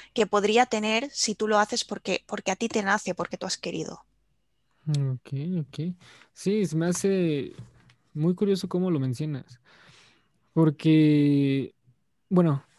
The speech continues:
Speaker 2: ahorita igual se está llevando mucho el argumento, o sí, puedo llamarlo argumento, <laughs>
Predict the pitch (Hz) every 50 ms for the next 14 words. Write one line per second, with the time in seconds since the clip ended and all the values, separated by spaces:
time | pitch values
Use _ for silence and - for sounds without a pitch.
0 | - - - _ - 156 165 180 175 220 214 202 196 190 190 175 196 175 - 190
1 | 175 175 175 180 170 170 170 175 175 170 170 165 165 160 - - 175 170 165 160
2 | 156 147 - - - - - 151 147 143 143 147 139 147 147 147 151 156 151 147
3 | 165 165 175 185 190 185 185 185 - - 139 131 131 127 123 101 101 - 131 131
4 | 135 _ _ _ _ - - 294 330 339 339 _ _ _ _ _ - 160 165 156
5 | 143 143 147 156 156 147 143 135 131 135 135 139 - - _ - - - 170 -
6 | - 175 -